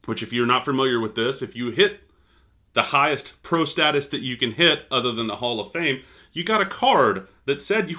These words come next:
were a platinum pro and it had your picture on it. And this was a thing that could be used to promote yourself and also promote the game of Magic.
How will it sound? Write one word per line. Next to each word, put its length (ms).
were 80
a 80
platinum 500
pro 360
and 80
it 80
had 180
your 80
picture 460
on 160
it. 140
And 120
this 140
was 100
a 100
thing 200
that 100
could 140
be 60
used 340
to 40
promote 380
yourself 400
and 100
also 240
promote 400
the 60
game 200
of 100
Magic. 440